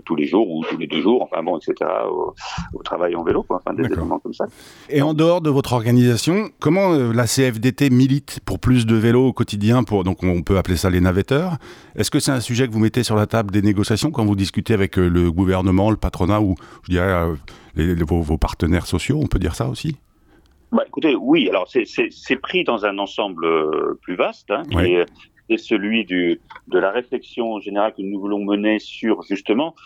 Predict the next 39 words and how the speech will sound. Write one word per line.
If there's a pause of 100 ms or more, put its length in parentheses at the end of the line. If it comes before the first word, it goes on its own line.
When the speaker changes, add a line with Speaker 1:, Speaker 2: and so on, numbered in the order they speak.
(180)
Speaker 1:
hein,
ce, (380)
ce,
ce,
cette, (180)
cette
navette,
euh, (380)
comme
vous
dites,
entre
le,
le,
le
domicile
et,
et
le
travail. (320)
Euh,
nous,
on
a
tout
un
tas
de
revendications
pour
que
cette
question,
elle
soit
vraiment
prise
en
compte